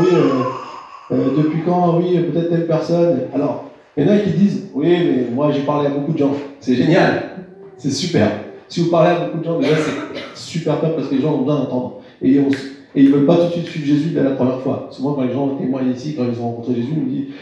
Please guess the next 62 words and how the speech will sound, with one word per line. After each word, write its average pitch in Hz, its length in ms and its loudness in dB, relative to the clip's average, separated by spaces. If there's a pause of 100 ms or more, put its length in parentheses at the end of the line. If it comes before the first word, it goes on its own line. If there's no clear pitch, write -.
(180)
ah 143 60 0
oui, 165 100 2
il 170 80 0
y - 20 2
a - 100 2
une 160 180 -4
personne 165 420 0
un - 20 -2
jour - 160 -4
qui - 60 -4
m'a 151 140 0
parlé, 147 340 2
puis 127 140 0
une 123 100 2
autre 160 120 0
personne 165 300 -2
qui 170 60 -8
m'a 160 80 2
parlé, 151 280 0
puis 123 120 0
une 147 80 2
autre 160 80 0
personne, 165 320 -2
puis 139 100 -6
finalement, 160 440 -2
bah, 127 180 -2
ils 117 60 -6
ont, 123 280 -6 (360)
ils 131 140 2
ont 151 80 4
accepté. 143 420 -2
C'est - 60 -12
sûr 208 200 -2
qu'il - 80 -2
y 120 40 0
a - 20 -2
un - 40 -2
parcours. 131 500 -6 (560)
Mais 131 80 0
la 156 120 4
réalité, 202 360 4
c'est - 180 -4
que 139 60 2 (920)
c'est 160 100 2
ce - 100 0
que 165 100 6
Jésus 185 260 4
a 165 60 2
demandé 151 200 2
à 147 40 2
ses 156 120 -2
disciples. 226 440 0
Vous 123 60 0
êtes 123 60 2
d'accord 127 220 2
avec 160 120 2
moi ? - 340 -2 (500)
Donc, 147 200 0
à 143 80 4
un - 20 4
moment 139 180 4
donné, 226 320 4